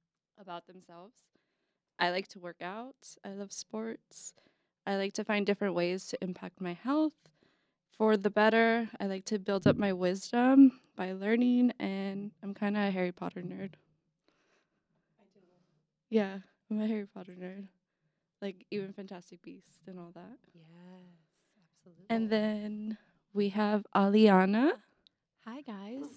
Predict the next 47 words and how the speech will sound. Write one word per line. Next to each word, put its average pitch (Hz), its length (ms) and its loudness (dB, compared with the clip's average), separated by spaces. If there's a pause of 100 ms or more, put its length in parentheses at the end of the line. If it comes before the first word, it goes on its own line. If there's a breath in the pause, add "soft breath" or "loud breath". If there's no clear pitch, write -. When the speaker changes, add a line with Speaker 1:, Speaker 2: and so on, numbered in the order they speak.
(200)
Speaker 3:
Uh, 208 340 -12
my 202 200 -4
name 220 240 2
is 226 140 2
Aliana 214 460 -2
Carlos. 214 760 -10 (100)
I 208 120 -4
am 208 320 -2
twenty-three 202 500 0
year, 202 240 0 (260)
twenty-three 269 400 -4
years 196 200 -4
old. 185 400 -8 (520 soft breath)
And 208 240 -2
like 202 220 -6
Lindsay, 202 340 -2
I 233 40 -10
was 214 160 -6
born 190 400 -6
and 202 120 -4
raised 185 360 -10
here 180 180 -8
in 180 140 -6
Tucson, 180 420 -10
Arizona. 175 720 -10 (640)
Uh, 190 320 -8
as 196 180 -8
well 202 200 -6
as 208 160 -4
that, 196 280 -8
I 214 80 -8
am 208 160 -6
a 202 60 -6
member 196 420 -8
of 208 100 -14
the 214 120 -6
Tohono 190 520 -6
O'odham 190 240 -8
Nation, 254 760 -4
um, 190 560 -10 (240)
and 190 120 -10
I'm 190 120 -6
a 190 40 -4
part 190 220 -10
of 190 80 -10
the 185 60 -8
Shuktok 220 420 -4